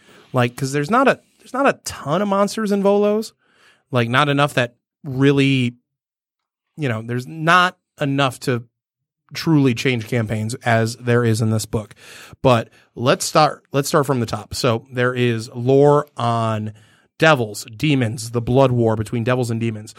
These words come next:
We have expansive lore on the elves. We have expansive lore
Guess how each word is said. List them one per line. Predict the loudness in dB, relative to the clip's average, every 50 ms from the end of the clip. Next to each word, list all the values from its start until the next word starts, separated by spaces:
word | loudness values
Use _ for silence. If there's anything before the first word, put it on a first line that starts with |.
| -20 -20 -20 -12 -6
We | -2 -2 0
have | 0 0 0 2 2 2 2 0 -2 -2 -6 -8 -14 _ _ _ _ _ _ _ _ _ _ _ _ _ _ _ _ _ _ _ _ _ _ _ _ -8
expansive | -6 -4 -2 -2 -2 -2 0 2 2 2 2 2 0 0 0 2
lore | 2 4 4 4 4 4
on | 2 2 0 0
the | 0 -2 -2 0
elves. | 0 0 0 0 -4 -6 -8
We | -6 -6
have | -6 -6
expansive | -8 -10 -4 -4 -4 -2 -4 -4 -4
lore | -2 0 0 0 0 -2